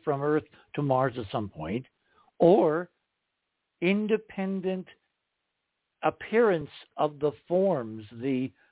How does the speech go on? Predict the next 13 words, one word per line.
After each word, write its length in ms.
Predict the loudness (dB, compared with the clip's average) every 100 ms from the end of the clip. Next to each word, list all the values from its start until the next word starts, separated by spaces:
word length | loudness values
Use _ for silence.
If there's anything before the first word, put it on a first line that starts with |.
| _ -8
the 120 | -8 -6 -2
templates 400 | -2 0 -4 -4 -8 -20 0
of 160 | 0 2
life 360 | 4 6 4 -2 _ _ _ _ _
wherever 600 | 2 4 6 4 4 2
there 320 | 2 2 0
is 100 | -4 -8
an 100 | -12
appropriate 720 | -8 -2 -2 -2 0 0 0 _ _ -8
environment 720 | -6 2 4 4 0 -4 -8 -12 _ _ -6
with 200 | -6 -4
temperature, 640 | -4 -4 -6 -2 -2 -2
water, 720 | -4 2 6 6 4 2 -2